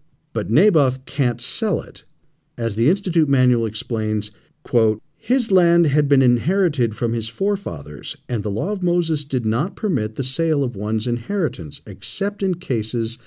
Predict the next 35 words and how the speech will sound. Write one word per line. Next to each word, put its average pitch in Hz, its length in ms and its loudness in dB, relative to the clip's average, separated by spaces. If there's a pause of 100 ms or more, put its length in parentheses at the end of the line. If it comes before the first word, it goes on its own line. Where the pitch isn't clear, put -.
(200)
of 98 160 -8
extreme 120 720 0
destitution. 101 880 -6 (420)
And 101 220 -2
then 147 160 6
it 180 160 0
could 240 220 0
be 180 100 2
sold 117 400 2
or 110 180 0
mortgaged 107 640 0
only 143 380 4
until 120 380 2
the 104 100 -4
time 92 400 -6
of 90 100 -6
Jubilee, 113 540 -2 (220)
when 98 160 -4
it 82 80 -8
would 87 160 -10
be 82 120 -8
reclaimed. 78 680 -4 (420)
End 92 220 -8
quote. 71 320 -10 (320)
So 175 240 4
what's 214 360 2
Jezebel's 202 560 4
solution? - 760 2 (480)
Gather 113 360 4
a 196 60 2
few, 175 420 2 (260)
quote, 131 460 2
"sons 156 560 4
of 117 200 4
Belial," 113 640 2